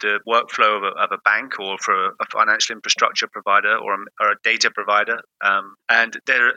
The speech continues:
there are others who really are looking to come at it and cha-, and change a process, change the way that things are done, disrupt. And I think both are attractive. Really, it's about, you know, it's about getting a collaboration together to see what's right and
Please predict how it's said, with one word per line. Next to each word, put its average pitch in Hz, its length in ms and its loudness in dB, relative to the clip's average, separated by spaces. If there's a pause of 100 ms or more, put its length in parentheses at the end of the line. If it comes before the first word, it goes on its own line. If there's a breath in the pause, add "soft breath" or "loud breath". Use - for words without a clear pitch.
there 123 180 4
are 120 100 2
others 127 280 2
who 117 160 0
really 117 220 2
are 110 100 4
looking 113 280 -8
to 107 100 -8
come 107 200 0
at 107 80 -4
it 107 160 -10
and 104 120 -16
cha-, 117 320 0
and 113 100 -6
change 110 300 2
a - 40 -6
process, 104 540 0
change 110 320 0
the 107 100 -6
way 107 180 2
that 92 180 -8
things 107 240 -6
are 98 100 -16
done, 104 280 0 (200)
disrupt. - 320 0
And 113 80 -2
I 123 100 4
think 127 260 -6
both 135 260 2
are 113 120 2
attractive. - 560 -2 (360)
Really, 127 420 2
it's 123 240 0
about, 110 440 2 (500)
you 120 80 -2
know, 113 60 -4
it's 113 100 -2
about 120 260 0
getting 120 220 0
a - 100 -8
collaboration 117 580 2
together 143 320 -2
to 117 160 2
see 117 240 0
what's 113 320 -2
right 113 300 2
and 107 80 -18